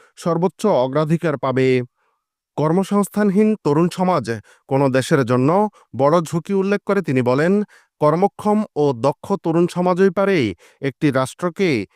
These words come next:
এগিয়ে নিতে। তিনি একটি আধুনিক কল্যাণ রাষ্ট্র গড়ে তোলার অঙ্গীকার করেন, যেখানে স্বচ্ছ বাজার অর্থনীতির পাশাপাশি সামাজিক নিরাপত্তা নিশ্চিত থাকবে। আন্তর্জাতিক বিনিয়োগকারীদের উদ্দেশ্যে তিনি বলেন, নতুন বাংলাদেশে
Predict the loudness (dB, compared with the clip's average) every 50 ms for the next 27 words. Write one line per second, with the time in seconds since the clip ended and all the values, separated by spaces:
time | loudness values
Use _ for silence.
0 | _ _ _ -2 0 0 2 4 4 4 4 2 2 0 0 0 2 0 0 -2
1 | -6 _ _ _ _ _ _ _ _ _ _ _ 0 2 4 4 4 2 0 -2
2 | _ -4 -2 -2 0 0 2 2 2 2 0 -2 0 0 2 2 2 0 0 -2
3 | -2 -2 -4 -4 0 0 0 0 0 0 0 0 0 0 0 0 0 0 2 2
4 | 0 0 -2 -2 -4 -2 0 0 0 2 2 2 2 2 0 -4 -12 _ _ -4
5 | -4 -2 0 2 2 2 2 2 0 -2 -2 -2 -4 -4 -4 _ -4 -2 0 0
6 | 0 0 2 2 2 2 0 -2 -4 -2 -2 0 0 0 -2 0 -2 -4 -6 -4
7 | -6 -6 -8 -4 -2 0 2 2 2 0 -4 -10 -20 -20 _ -10 -4 0 0 2
8 | 2 2 0 0 0 0 0 0 2 0 0 -2 -4 -6 _ -2 0 2 2 2
9 | 0 -2 -6 -6 -6 -6 _ -8 -8 -8 -4 -2 0 2 2 2 2 0 -4 _
10 | _ _ _ _ _ _ -2 0 0 2 2 0 2 2 0 0 0 -2 -2 -2
11 | -2 0 2 2 2 2 0 -2 -2 -2 -2 0 0 0 0 0 0 -2 -4 -6
12 | -4 -4 -4 -2 0 0 0 2 2 2 2 2 2 0 -2 -4 _ -16 -20 _
13 | _ -4 -2 0 2 2 2 2 2 2 4 2 2 2 0 0 2 2 2